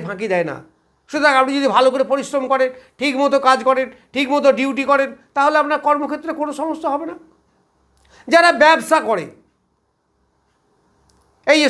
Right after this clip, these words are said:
সপ্তমপতি, সপ্তমপতি শুক্র আছে কোথায়? অষ্টমে, অর্থাৎ সপ্তমের দ্বিতীয়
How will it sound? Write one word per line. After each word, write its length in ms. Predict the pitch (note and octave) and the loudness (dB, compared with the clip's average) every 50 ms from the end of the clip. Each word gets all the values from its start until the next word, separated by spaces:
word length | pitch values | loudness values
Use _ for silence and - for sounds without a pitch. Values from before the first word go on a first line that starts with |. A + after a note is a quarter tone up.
| C4+ - | 2 2
সপ্তমপতি, 600 | D4 D4 - - D#4 D4+ C#4+ D4 D4 C#4+ D#4+ E4+ D#4+ - - - _ _ _ _ _ _ _ _ _ _ _ _ _ _ _ _ _ _ _ _ _ _ _ _ _ _ - | 0 0 2 2 0 2 2 0 -2 -4 -4 -8 -10 -12 -18 -20 _ _ _ _ _ _ _ _ _ _ _ _ _ _ _ _ _ _ _ _ _ _ _ _ _ _ -2
সপ্তমপতি 580 | - D4 D4+ D4+ - E4+ E4 E4 E4 E4 C#4 - A#3 | 2 2 2 2 2 2 2 2 2 0 0 -2 -6
শুক্র 200 | C#4+ - - E4+ D#4 C#4+ | -8 -4 0 2 2 2
আছে 100 | - C#4+ C#4 | 0 0 -2
কোথায়? 220 | D#4+ D#4 D4 A#3 F#3+ G#3+ B3 | 0 2 2 2 2 0 -2
অষ্টমে, 400 | A3+ - - A3+ A3+ G3 E3+ C#3+ - - _ _ - A#3+ C#4+ | -2 -2 -4 -6 -4 -4 -6 -8 -10 -14 _ _ -2 0 0
অর্থাৎ 220 | C#4 D4+ D4 - - - | 2 0 0 -2 0 0
সপ্তমের 440 | C#4 C4+ C4+ - D4+ C#4+ C#4 C#4+ C4 A3+ | -2 -2 -2 -2 -2 -2 0 -2 -2 -4
দ্বিতীয় 240 | B3 A3+ B3+ C4 | -6 -4 -2 -2